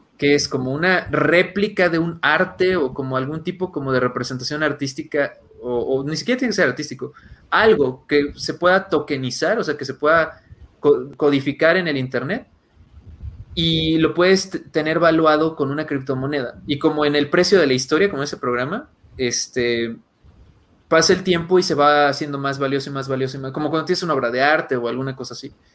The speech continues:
Entonces, eh, está muy interesante. No dudo que haga mucho dinero con eso. Yo no me metería porque yo no lo entiendo del todo.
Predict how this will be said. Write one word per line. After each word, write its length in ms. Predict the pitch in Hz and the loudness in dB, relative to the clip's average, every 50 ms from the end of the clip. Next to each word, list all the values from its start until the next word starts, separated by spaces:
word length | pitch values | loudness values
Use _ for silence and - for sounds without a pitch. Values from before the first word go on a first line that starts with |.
| _ - - - - - - | _ -20 -20 -20 -20 -20 -20
Entonces, 580 | - - - 160 156 160 175 160 156 - - - - | -10 -4 -2 -2 0 2 2 2 2 0 -4 -6 -2
eh, 600 | 143 135 131 127 123 123 120 120 120 120 - - _ _ _ - _ - - | 2 2 4 4 4 4 2 0 0 -2 -6 -10 _ _ _ -20 _ -20 -10
está 180 | - - - 190 | -4 2 4 6
muy 220 | 196 208 233 240 | 6 6 6 6
interesante. 760 | 233 214 190 165 143 143 - 175 160 160 160 - 220 277 - _ _ _ _ _ - _ - - - _ _ _ - | 4 4 4 4 2 2 2 0 -2 -4 -4 -4 -6 -6 -6 _ _ _ _ _ -20 _ -20 -20 -20 _ _ _ -8
No 320 | 143 147 156 170 175 175 | -6 -2 2 4 4 4
dudo 260 | 165 185 185 180 160 | 6 6 4 4 4
que 80 | 151 160 | 4 2
haga 160 | 147 147 143 | 2 0 0
mucho 260 | 139 143 143 139 - | -2 -4 -6 -4 -2
dinero 300 | 147 131 127 131 127 123 | -2 -2 -2 -4 -4 -6
con 160 | 123 - 117 127 | -6 -6 -6 -6
eso. 320 | 135 131 - 208 214 214 _ _ _ _ _ _ _ _ _ _ _ _ _ _ _ _ - - - - | -6 -8 -8 -12 -14 -16 _ _ _ _ _ _ _ _ _ _ _ _ _ _ _ _ -20 -20 -18 -14
Yo 640 | 131 120 127 170 175 180 185 185 185 190 190 190 185 170 | -6 0 2 4 6 6 6 6 6 4 4 4 4 2
no 160 | 156 160 165 | 0 -4 -4
me 100 | 165 165 | -4 -4
metería 380 | 147 131 127 135 127 131 151 | -4 -4 -4 -2 -2 -2 -2
porque 160 | - 139 120 123 | -4 -4 -6 -6
yo 80 | 123 | -6
no 100 | 120 117 | -4 -4
lo 120 | 113 117 113 | -4 -4 -4
entiendo 400 | 113 113 - 120 117 113 113 107 | -6 -8 -8 -8 -8 -6 -6 -6
del 180 | 107 113 113 | -6 -8 -10
todo. 260 | - - 64 - - | -10 -12 -12 -14 -16